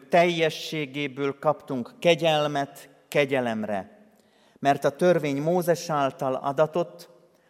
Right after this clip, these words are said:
a kegyelem és az igazság Jézus Krisztus által jelent meg. Istent soha senki nem látta.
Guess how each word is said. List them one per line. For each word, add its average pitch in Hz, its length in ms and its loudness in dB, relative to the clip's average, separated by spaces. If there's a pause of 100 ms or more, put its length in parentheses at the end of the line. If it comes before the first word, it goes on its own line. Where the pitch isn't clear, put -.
a - 160 -14
kegyelem 170 640 2 (500)
és - 160 -12
az 123 180 -10
igazság 156 760 -2
Jézus 156 440 -6
Krisztus - 520 -12
által 143 500 -4
jelent 123 460 -2
meg. 120 340 -4 (840)
Istent 175 480 -6
soha 156 420 0
senki 147 500 -8
nem 139 260 -2
látta. 120 720 -4